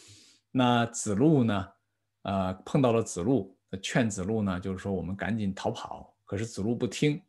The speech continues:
子路呢，还是跑回去了。跑回去了之后呢，那个最后呢，被这个在战斗中死，呃，就是战死了哈。那有这么一个故事，呃，我们，我记着跟大家讲过，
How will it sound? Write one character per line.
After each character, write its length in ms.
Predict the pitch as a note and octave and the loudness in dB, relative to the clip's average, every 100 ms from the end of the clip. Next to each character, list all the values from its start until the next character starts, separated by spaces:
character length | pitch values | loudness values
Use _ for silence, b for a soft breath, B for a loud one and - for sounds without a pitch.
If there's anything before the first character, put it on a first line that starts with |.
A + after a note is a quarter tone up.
| _ - | _ -14
子 160 | F#2 | -6
路 220 | G2 B2 | -2 0
呢， 240 | G#2+ G2 F#2 _ | 2 0 -4 _
还 120 | - | -14
是 60 | G2 | -12
跑 200 | - E2 | -8 -8
回 140 | F2+ G2 | -4 -4
去 180 | - | -4
了。 140 | F#2 - _ _ b b b b b - | -6 -8 _ _ b b b b b 0
跑 160 | A2 | 4
回 140 | B2 C#3 | 6 6
去 100 | D3+ | 8
了 140 | A#2+ | 6
之 140 | C3+ | 6
后 200 | C#3 C#3 | 4 6
呢， 180 | A#2+ G#2 | 6 4
那 240 | G2+ G2+ F#2+ | 2 0 0
个 480 | F#2 F2+ E2+ E2+ F2+ | -2 0 0 -2 -2
最 140 | - | -2
后 200 | A2 A2+ | -2 0
呢， 180 | G#2 F#2 | 0 -2
被 460 | F#2 G2 F2+ F2 - _ _ _ _ _ | -2 -2 -2 -6 -10 _ _ _ _ _
这 200 | G2 G2 | -6 -4
个 580 | F2+ E2+ E2 E2 D#2+ F2+ | -2 -2 -2 -4 -4 -2
在 120 | G#2 | -2
战 220 | C3+ A2 | 2 2
斗 120 | G2 | 2
中 200 | G2 G#2 | 0 -2
死， 260 | G2+ - F#2 - | -4 -6 -8 -8
呃， 140 | - F#2 | -8 -8
就 160 | G2 F#2 | -8 -8
是 180 | F#2 - _ | -10 -12 _
战 220 | - B2 F#2 | 2 4 2
死 220 | - E2+ | -2 -8
了 100 | - | -10
哈。 320 | - E2 - _ _ | -6 -6 -8 _ _
那 100 | G2 | -6
有 100 | F2+ | -2
这 80 | G#2 | 0
么 100 | G#2+ | 0
一 60 | |
个 100 | A2 | 0
故 240 | A2+ C#3 G2 | -2 0 -2
事， 240 | - - _ _ | -2 -8 _ _
呃， 200 | A2 A2 | -4 -2
我 100 | G2 | 0
们， 120 | G2 | 0
我 100 | G#2 | 0
记 160 | G#2 D3 | 2 2
着 80 | A2 | 4
跟 120 | A#2 | 4
大 100 | B2 | 4
家 120 | B2 | 4
讲 300 | A#2+ - - | 2 -2 -4
过， 260 | G#2+ F#2 | -4 -4